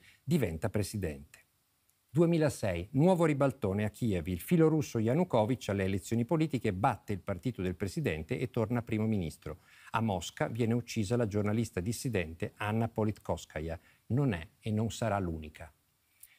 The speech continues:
Duemilasette, gli Stati Uniti lanciano un progetto di scudo spaziale con basi antimissili e radar puntati sulla Russia dalla Polonia e dalla Repubblica Ceca.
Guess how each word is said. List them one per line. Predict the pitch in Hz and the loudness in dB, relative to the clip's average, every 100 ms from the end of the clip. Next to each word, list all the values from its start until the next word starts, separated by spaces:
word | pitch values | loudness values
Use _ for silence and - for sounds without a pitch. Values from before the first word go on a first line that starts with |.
| _ | _
Duemilasette, | - 165 175 156 - 104 - - 90 | 2 4 6 2 2 -2 -2 -6 -4
gli | 104 | -2
Stati | - 120 | -2 0
Uniti | 156 165 | 0 2
lanciano | 131 131 127 113 | 2 2 2 0
un | 104 | 0
progetto | 110 110 139 | -2 0 0
di | 101 98 | -2 -4
scudo | - 113 | -2 -2
spaziale | 104 - 117 - 110 92 92 | -2 -2 -4 0 2 4 0
con | - 90 | -2 0
basi | 117 101 113 | 2 2 0
antimissili | 113 113 120 120 92 101 | 0 0 0 0 -2 0
e | 117 | 2
radar | 113 104 107 | 0 0 -2
puntati | - 98 113 101 | -2 -2 -2 -4
sulla | - 110 113 | -4 0 0
Russia | 90 - 113 | -2 -4 -4
dalla | 98 98 104 | 0 0 2
Polonia | 120 92 82 92 | 2 2 0 -2
e | |
dalla | 90 90 | 0 0
Repubblica | 90 - 87 87 90 | 0 -2 -4 -2 -4
Ceca. | 87 87 80 90 | -4 -6 -4 -6